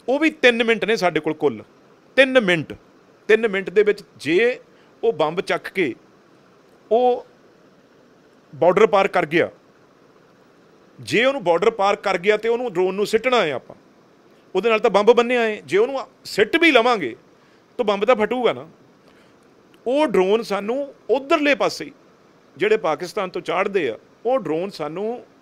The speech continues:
ਉਹ ਤਿੰਨ ਮਿੰਟ ਦਾ ਟਾਈਮ ਆ ਸਾਡੇ ਕੋਲ ਵੀ ਉਹਨੇ ਚੜ੍ਹਨਾ ਵੀ ਆ, ਅਸੀਂ, ਸਾਨੂੰ ਪਤਾ, ਇਨਫਰਮੇਸ਼ਨ ਵੀ ਲੱਗਣੀ ਆ ਤੇ ਅਸੀਂ ਉਹਨੂੰ ਦੁਬਾਰਾ ਨਿਊਟਰਲਾਈਜ਼ ਵੀ ਕਰਨਾ ਹੈ ਉੱਥੇ। ਇਸ ਕਰਕੇ ਇਹ ਡਰੋਨ ਵਾਲਾ ਜਿਹੜਾ ਖਤਰਾ ਹੈ, ਇਹ ਬਹੁਤ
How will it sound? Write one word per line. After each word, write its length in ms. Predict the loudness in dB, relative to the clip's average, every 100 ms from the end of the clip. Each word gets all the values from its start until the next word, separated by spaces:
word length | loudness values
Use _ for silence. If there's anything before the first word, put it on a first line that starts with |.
| -10
ਉਹ 120 | -10
ਤਿੰਨ 300 | -6 -6 -4
ਮਿੰਟ 200 | -6 -8
ਦਾ 140 | -4 -4
ਟਾਈਮ 280 | -4 -4 -8
ਆ 40 |
ਸਾਡੇ 240 | -6 -6
ਕੋਲ 160 | -6 -6
ਵੀ 120 | -8
ਉਹਨੇ 240 | -8 -8 -6
ਚੜ੍ਹਨਾ 420 | -2 -2 0 -2
ਵੀ 160 | 0
ਆ, 140 | -2 -2 _ -20 -16 -4
ਅਸੀਂ, 260 | -4 -4 -6
ਸਾਨੂੰ 320 | -6 -6 -4
ਪਤਾ, 300 | -4 -2 -2
ਇਨਫਰਮੇਸ਼ਨ 500 | -2 -6 -4 -2 -2
ਵੀ 140 | -2 -2
ਲੱਗਣੀ 300 | -2 -2 -2
ਆ 60 |
ਤੇ 180 | -2 -4
ਅਸੀਂ 200 | -6 -6
ਉਹਨੂੰ 180 | -6 -4
ਦੁਬਾਰਾ 260 | -2 -2
ਨਿਊਟਰਲਾਈਜ਼ 420 | -2 -4 -4 -4 -6
ਵੀ 80 |
ਕਰਨਾ 300 | -6 -8 -8
ਹੈ 80 | -18 -20 _ _ _ _ -6
ਉੱਥੇ। 300 | -6 -6 -14 -16 _ -20 -12
ਇਸ 200 | -12 -6
ਕਰਕੇ 300 | -8 -6 -8
ਇਹ 220 | -6 -8
ਡਰੋਨ 400 | -8 -10 -8 -4
ਵਾਲਾ 200 | -4 -4
ਜਿਹੜਾ 180 | -6 -10
ਖਤਰਾ 360 | -10 -14 -12
ਹੈ, 40 | -10
ਇਹ 260 | -10 -12
ਬਹੁਤ 280 | -12 -10 -10